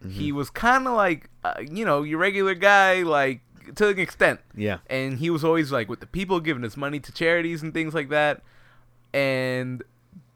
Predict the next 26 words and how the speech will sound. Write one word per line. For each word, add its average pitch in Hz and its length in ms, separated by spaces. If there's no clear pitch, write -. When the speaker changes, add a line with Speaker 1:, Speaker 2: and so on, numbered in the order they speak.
Speaker 2:
these 202 280
guys 156 280
in 127 60
the 123 60
Cali 175 260
cartel 143 400
are 123 180
about, 113 280
like, 101 240
being, 110 220
like, 82 240
fancy 208 880
and, 139 100
Speaker 1:
Mm-hmm. 131 40
Speaker 2:
like, 104 100
privacy. 160 920
Like, 123 200
they 123 80
don't 120 180
fuck 151 200
with 151 100
a - 20
lot 131 180
of 131 80
people. 139 640
Speaker 1:
Yeah. 95 240